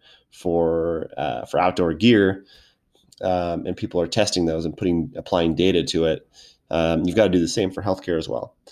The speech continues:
Uh, so that's kind of the point I wanted to come back around to.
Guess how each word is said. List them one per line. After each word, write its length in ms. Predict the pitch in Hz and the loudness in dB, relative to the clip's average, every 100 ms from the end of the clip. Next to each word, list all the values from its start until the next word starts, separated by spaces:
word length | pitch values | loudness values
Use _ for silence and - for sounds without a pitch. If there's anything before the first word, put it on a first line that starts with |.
| - - _ - | -20 -20 _ -8
Uh, 300 | - 123 - | -6 -4 -4
so 140 | - | 0
that's 380 | 104 139 - - _ _ _ | 2 2 -2 -10 _ _ _
kind 140 | - 113 | 2 2
of 60 | |
the 120 | 101 | 4
point 180 | - 113 | 4 6
I 40 | 101 | 6
wanted 220 | 104 95 | 4 2
to 60 | |
come 240 | 92 113 101 | 0 0 2
back 220 | 98 - | 2 2
around 340 | 95 110 107 101 | 4 4 4 2
to. 360 | 110 101 101 | 0 0 -2